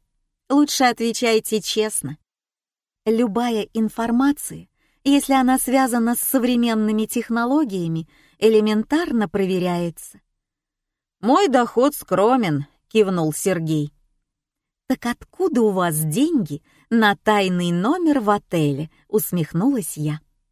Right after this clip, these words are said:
"Хотите ответ?" Вы берете драгоценности жены, которые та покупает у дорогих ювелиров,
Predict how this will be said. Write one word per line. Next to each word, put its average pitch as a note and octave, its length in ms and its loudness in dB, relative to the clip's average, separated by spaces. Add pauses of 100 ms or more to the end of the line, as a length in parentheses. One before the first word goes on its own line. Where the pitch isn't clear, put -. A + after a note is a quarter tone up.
(400)
"Хотите C4 480 -2
ответ?" E3+ 540 -4 (760)
Вы A3+ 380 0 (340)
берете A3+ 640 2
драгоценности F#3+ 1040 -2
жены, D#3 500 -2 (340)
которые A3 420 2
та G#3+ 240 -2
покупает G#3+ 760 -2
у A#3+ 80 -2
дорогих G#3+ 520 0
ювелиров, G#3 680 -2